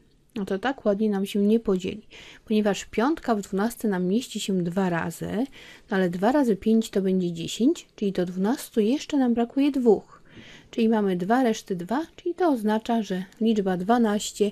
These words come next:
nie jest podzielna przez pięć. Podsumowując, jeżeli wyjdzie nam tutaj zero wreszcie, no to wiemy, że wielomian jest podzielny. Jeżeli jakaś inna reszta, minus dwa, cztery, osiem, nieważne,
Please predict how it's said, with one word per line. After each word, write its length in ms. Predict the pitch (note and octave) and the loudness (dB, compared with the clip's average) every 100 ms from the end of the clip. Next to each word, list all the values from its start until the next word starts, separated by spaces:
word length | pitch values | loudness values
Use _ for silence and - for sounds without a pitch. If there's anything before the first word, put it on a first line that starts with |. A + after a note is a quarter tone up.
| - - - - | -4 -20 -14 0
nie 200 | A#3+ E4 | 4 4
jest 180 | E4+ - | 2 0
podzielna 640 | G4 C4+ F#3+ F3 F3+ F3+ - - - | 2 4 4 2 0 -4 -6 -20 -18
przez 300 | - G3 F#3+ | -4 -4 -4
pięć. 540 | - E3+ - E3 - - _ _ | -6 -8 -8 -14 -16 -18 _ _
Podsumowując, 840 | - E4+ - C4 A3+ F#3+ E3+ E3+ - | -6 -4 2 4 4 2 -6 -8 -8
jeżeli 280 | A3 A3 G#3+ | -2 0 2
wyjdzie 300 | C4 A3+ G3+ | 2 4 2
nam 180 | F#3 | 0
tutaj 340 | F#3+ F#3+ F3 F3+ _ _ | -6 -6 -6 -6 _ _
zero 420 | G3 F3+ F3+ F3 E3 | -6 -2 -2 0 -4
wreszcie, 540 | E3+ E3+ - - F4 - - - - _ _ - | -6 -8 -10 -4 -4 -6 -20 -20 -20 _ _ -4
no 120 | G#4 | -2
to 140 | F4+ A#3+ | 2 4
wiemy, 280 | A#3 G#3+ | 6 4
że 140 | G#3 G3 | 2 2
wielomian 440 | G3 F#3 E3+ D#3+ | 2 0 -2 0
jest 220 | A#3 C#4+ | 0 0
podzielny. 560 | - C4 A#3+ A#3 A#3 A#3+ - - - - | -2 0 2 2 2 -2 -8 -20 -16 0
Jeżeli 480 | F4+ E4 C#4 B3 A#3 | 2 6 4 4 0
jakaś 360 | G#3+ G3+ G3 - | -2 -2 -4 0
inna 400 | B3+ G#3+ F#3 F3 | 4 4 4 0
reszta, 460 | E3 - - D#3+ - - - | -4 -8 -12 -14 -14 -16 -2
minus 340 | G#3 D4 B3 | 4 4 4
dwa, 360 | G3 F3+ F3+ D#3 | 0 -4 -4 -6
cztery, 460 | - - G#3+ G#3 - | -8 -4 -2 0 -2
osiem, 400 | G3 G#3+ G3 F#3 | -2 -2 -4 -4
nieważne, 580 | E3+ E3+ D#3+ D#3+ A3 | -4 -6 -6 -4 -2